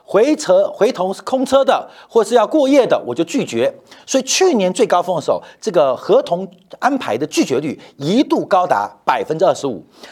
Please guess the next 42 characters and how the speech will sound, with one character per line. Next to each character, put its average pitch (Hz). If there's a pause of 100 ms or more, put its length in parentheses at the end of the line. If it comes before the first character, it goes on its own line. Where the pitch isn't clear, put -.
到 311
四 370
月 269
十 185
六 175
号， 156
我 104
们 120
针 202
对 196
四 -
月 185
份 143
最 220
新 165
数 160
据 110
已 -
经 87
掉 147
到 117
百 98
分 110
之 127
九 156
点 147
九 107
二， 143 (380)
今 339
天 349
的 269
数 254
据 185
已 -
经 113
到 131
百 98
分 92
之 -
八 139
点 98
六。 127